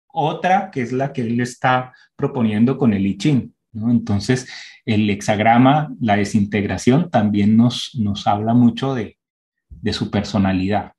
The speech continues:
¿Qué otras combinaciones puedo tener? Entonces, podría decir la luna en, en el, en la casa ocho, ¿no? Entonces,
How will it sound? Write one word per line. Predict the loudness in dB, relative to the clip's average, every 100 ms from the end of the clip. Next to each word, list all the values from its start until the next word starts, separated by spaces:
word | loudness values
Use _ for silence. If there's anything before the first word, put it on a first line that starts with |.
| _ -20 -20 _ _ _
¿Qué | -4
otras | -2 2 2
combinaciones | 2 4 4 2 2 0 0
puedo | -2 -2 0
tener? | 2 2 2 -6
Entonces, | -8 -8 -4 -6
podría | 0 2 4 4
decir | 4 2 0 -2 -10 _ -14
la | -4 -2
luna | 2 2 2 0 -2 -6 _ _ _ _ _ _ _
en, | -4 0 2 0 -2 -6 -4
en | -4 -4
el, | -4 -4
en | -2 -2
la | 0
casa | 0 2 2
ocho, | 2 0 -8 -14 _ _ _ _ -12
¿no? | -4
Entonces, | -4 -2 -2 0 -2